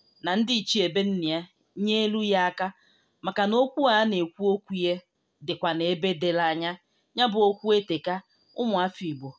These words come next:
bikonu, onye ọrụ maalụ, jekene dozie ọrụ mara ya nụ.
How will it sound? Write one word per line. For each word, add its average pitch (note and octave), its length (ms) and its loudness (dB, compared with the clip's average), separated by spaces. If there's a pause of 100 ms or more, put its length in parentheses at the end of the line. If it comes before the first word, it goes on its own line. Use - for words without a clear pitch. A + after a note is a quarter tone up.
(140)
bikonu, D#3+ 500 -4 (280)
onye C#4 240 4
ọrụ C#4 280 4
maalụ, D3+ 380 -2 (400)
jekene A3 480 0
dozie E3 420 -4
ọrụ F3+ 260 0
mara D#3+ 280 -4
ya D#3+ 200 -2
nụ. D3 140 -6